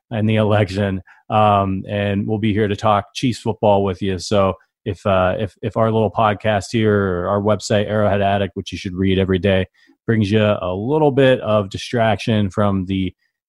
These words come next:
avalanche of noise you're about to hear over the next week, we hope that it does do that. Okay. Um, please make sure if you like what you heard that you give us a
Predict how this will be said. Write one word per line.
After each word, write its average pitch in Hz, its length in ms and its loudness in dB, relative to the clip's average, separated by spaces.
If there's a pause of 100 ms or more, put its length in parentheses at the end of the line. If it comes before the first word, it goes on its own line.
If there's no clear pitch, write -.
(100)
avalanche 107 800 0
of 101 140 -4
noise 95 500 2
you're 101 160 0
about 92 240 0
to 90 60 -6
hear 90 120 -2
over 87 100 -2
the 87 100 -4
next 87 240 -6
week, 90 160 -4
we 90 160 -4
hope 95 240 -2
that 85 220 -4
it 92 120 -16
does 87 260 -2
do 87 280 -6
that. 82 300 -6 (480)
Okay. 98 300 0 (340)
Um, 98 400 0 (100)
please 143 320 2
make 131 220 0
sure 143 400 0
if - 260 -6
you 110 180 0
like 110 260 0
what 107 140 -2
you 110 100 0
heard 135 320 2
that 120 140 0
you 101 180 -2
give 107 180 0
us 110 180 0
a 95 300 2